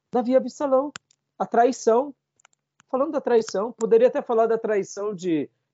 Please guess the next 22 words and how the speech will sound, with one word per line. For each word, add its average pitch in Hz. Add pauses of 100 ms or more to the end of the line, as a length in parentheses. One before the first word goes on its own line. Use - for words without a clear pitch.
de 143
Judas 170
com, 135 (100)
com 147
Jesus, 139
poderia, 254 (520)
pra 170
fazer 156
uma 135
ponte, 196
mas 180 (480)
O 180
foco 247
foi 220
mostrar 202
ali 202
que 220
filhos 247
traem 226
pai. 190 (1160)
E 294
aí? 254